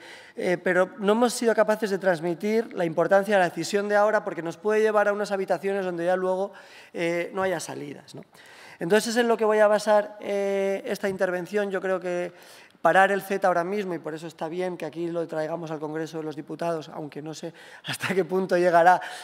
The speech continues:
luego a la Cámara, pero conseguir parar el ceta tanto en esta Cámara como en el,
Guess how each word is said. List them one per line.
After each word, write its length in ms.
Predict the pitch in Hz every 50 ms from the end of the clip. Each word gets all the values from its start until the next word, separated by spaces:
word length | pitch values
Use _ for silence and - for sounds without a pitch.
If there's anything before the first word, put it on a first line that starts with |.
| - - -
luego 240 | - 185 190 180 185
a 40 | 180
la 120 | 180 170
Cámara, 320 | - 196 196 190 185 180 175
pero 140 | 175 160
conseguir 460 | 156 160 151 - 160 151 156 196 202 190
parar 360 | - 208 208 208 208 208 196
el 140 | 202 185 -
ceta 280 | - 202 196 - 190
tanto 220 | 175 175 165 160 170
en 80 | 165
esta 180 | 175 - - 160
Cámara 380 | - 180 175 170 165 156 156
como 300 | 151 160 156 156 160 160
en 140 | 160 156 156
el, 200 | 160 156 151 143